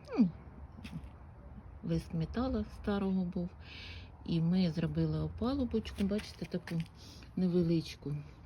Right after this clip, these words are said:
Виміряли уровнем, допоки у нас буде,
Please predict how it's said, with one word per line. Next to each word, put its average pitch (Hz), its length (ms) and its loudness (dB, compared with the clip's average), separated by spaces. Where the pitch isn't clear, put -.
Виміряли 156 680 6
уровнем, 156 520 2
допоки 165 440 2
у 156 80 4
нас 156 240 4
буде, 156 360 2